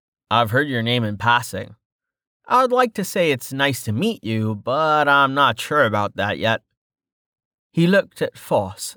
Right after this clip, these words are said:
then at Lamida. "What do you want with me? I'll be honest, I wasn't expecting to wake up surrounded by the watch."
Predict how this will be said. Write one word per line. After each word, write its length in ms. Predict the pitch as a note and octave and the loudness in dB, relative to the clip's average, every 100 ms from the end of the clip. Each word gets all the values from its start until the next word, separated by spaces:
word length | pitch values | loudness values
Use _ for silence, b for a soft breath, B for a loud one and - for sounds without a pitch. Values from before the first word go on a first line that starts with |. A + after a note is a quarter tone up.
| _ | _
then 440 | B2 A#2+ G2+ G2 | 2 2 2 -4
at 180 | G2+ G2 | -8 -8
Lamida. 500 | G#2+ G#2+ C3+ A2 G2+ - _ _ _ _ _ _ | -4 -2 -2 -2 -8 -14 _ _ _ _ _ _
"What 380 | - A#2+ C3 D#3 | -16 -12 -2 0
do 60 | D#3 | 2
you 140 | C#3+ | 2
want 240 | C3+ D#3+ B2 | 2 2 0
with 220 | G#2 - | -8 -10
me? 220 | F#2+ _ _ _ _ _ _ _ | -20 _ _ _ _ _ _ _
I'll 200 | A#2+ B3 | 0 0
be 140 | C4 | 0
honest, 540 | D#3+ G3 G#2 - - - _ _ | 2 2 0 -6 -18 -20 _ _
I 280 | D3+ A3+ C#4 | 0 2 2
wasn't 400 | C4 B3+ A3+ A3+ | 2 0 0 -2
expecting 520 | E3 - E3+ D3+ D#3+ C3 | -4 -2 -2 -2 -4 -6
to 100 | C3 | -2
wake 240 | D3 D3 | -2 0
up 160 | C#3+ - | -2 -2
surrounded 580 | - G#2 B2 B2+ A#2+ | -4 0 2 2 0
by 160 | G#2 G#2+ | 0 0
the 100 | G2+ | -2
watch." 540 | A2+ F#2 D#2+ - - | -2 -2 -2 -6 -18